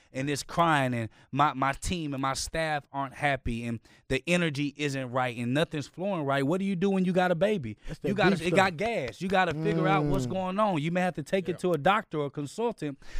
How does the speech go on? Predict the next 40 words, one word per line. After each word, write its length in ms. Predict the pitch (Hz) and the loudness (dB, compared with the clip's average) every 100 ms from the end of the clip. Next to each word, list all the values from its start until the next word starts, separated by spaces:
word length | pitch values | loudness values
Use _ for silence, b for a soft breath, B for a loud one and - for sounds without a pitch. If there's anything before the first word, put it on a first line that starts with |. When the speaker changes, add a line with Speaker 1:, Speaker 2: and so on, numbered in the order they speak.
| B | B
Speaker 1:
to 80 | 170 | 4
help 220 | 185 175 | 4 2
you 100 | 175 | -4
figure 320 | 143 208 185 196 | -2 -2 0 0
out 160 | 185 | 0
what 200 | 139 170 | -2 -6
the 80 | 165 | -6
problem 480 | - 202 240 208 147 | -4 0 0 0 0
is. 260 | 120 101 - B B | -2 -4 -8 B B
But 120 | 151 | 4
you 140 | 185 277 | 6 6
still 300 | - 214 208 | 6 4 4
sleep 320 | - 302 185 | 2 0 2
over 180 | 160 131 | 0 0
there 220 | 104 92 _ - | -6 -10 _ -20
Speaker 3:
Yeah. 120 | 104 - | -18 -2
Speaker 1:
because 380 | 170 - 175 151 | 2 4 2 2
you 120 | 269 | 0
got 380 | 180 202 254 - _ _ _ - | 4 6 6 2 _ _ _ 6
out 180 | 185 | 8
of 100 | 180 | 8
the 80 | 165 | 2
baby 440 | 147 202 254 185 165 | 2 2 2 -2 -4
what 200 | 165 139 | -6 -6
you 100 | 190 | -4
wanted 280 | 185 180 165 | -4 -4 -6
to 80 | 160 | -6
get 160 | 175 160 | -6 -4
out 160 | 165 | -4
of 80 | 160 | -6
the 80 | 151 | -2
baby. 460 | 170 233 143 135 - b b | 0 0 -2 -6 -10 b b
And 140 | 156 185 | -2 -2
it 60 | |
just 200 | 180 175 | -2 -2
makes 280 | 160 196 - | 0 0 -2
me 140 | 185 165 | -6 -6
think 240 | 202 214 | -6 -4
about, 360 | 196 165 156 139 | -2 -2 -2 -2
like, 260 | 156 147 | -2 -2